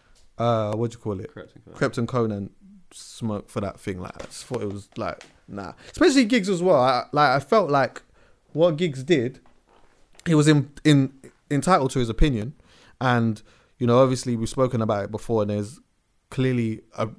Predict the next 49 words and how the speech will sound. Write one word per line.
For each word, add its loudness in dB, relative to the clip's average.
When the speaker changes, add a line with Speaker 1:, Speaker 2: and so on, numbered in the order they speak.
Speaker 1:
extra -6
reasons -6
maybe -4
for -14
why -6
he -14
felt -2
the -4
way -2
that -10
he -10
did. -6
But -4
at -2
the -4
same -2
time, -4
I -8
just -12
felt -2
like -6
to -12
embarrass -4
them -6
like -8
that -10
was -8
just -12
a -6
bit -4
mad. -4
Like, -10
you -20
could -6
have -8
just -16
rang -4
them -8
and -10
just -18
told -10
them, -18
"This -8
is -12
where -4
it -10
is," -8
and -10
just -14